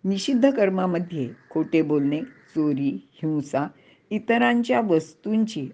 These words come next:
अगर संपत्तीची अभिलाषा बाळगणे या व अशा अनेक प्रकारच्या गोष्टी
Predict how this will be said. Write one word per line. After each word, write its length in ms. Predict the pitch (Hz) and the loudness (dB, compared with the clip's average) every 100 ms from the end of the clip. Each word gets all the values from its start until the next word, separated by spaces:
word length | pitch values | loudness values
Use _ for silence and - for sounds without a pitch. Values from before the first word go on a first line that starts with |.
| - | -8
अगर 260 | 147 143 147 | -4 -2 -4
संपत्तीची 1000 | - 156 147 - 220 - 165 - 147 175 - | -4 -4 -4 -4 -4 -4 -10 -8 -8 -8 -8
अभिलाषा 560 | 135 147 135 131 135 | -6 -2 -2 -2 -2
बाळगणे 520 | 131 127 165 - 165 120 - - - - | 0 0 0 -2 -6 -8 -12 -20 -18 -2
या 260 | 190 208 | 0 2
व 140 | 247 262 | 2 0
अशा 340 | - 165 180 175 - | 0 -4 -4 -6 -4
अनेक 320 | 165 170 165 | -4 -4 -6
प्रकारच्या 560 | - 147 147 147 175 185 | -10 -6 -4 -4 -2 -2
गोष्टी 500 | 147 139 135 - | -2 -6 -6 -12